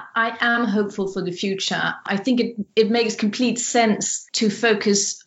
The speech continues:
on happiness, well-being, life satisfaction more and more the wealthier we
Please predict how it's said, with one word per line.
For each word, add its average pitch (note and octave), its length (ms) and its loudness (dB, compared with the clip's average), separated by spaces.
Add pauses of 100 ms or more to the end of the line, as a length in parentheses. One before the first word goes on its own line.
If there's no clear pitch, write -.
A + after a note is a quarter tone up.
on F#3+ 580 4 (180)
happiness, - 800 -2
well-being, G3+ 1000 2 (100)
life G3+ 280 4
satisfaction G3+ 920 0
more G#3 300 6
and G3+ 160 8
more F#3+ 460 4
the F#3+ 100 2
wealthier F#3+ 560 2
we F#3 300 0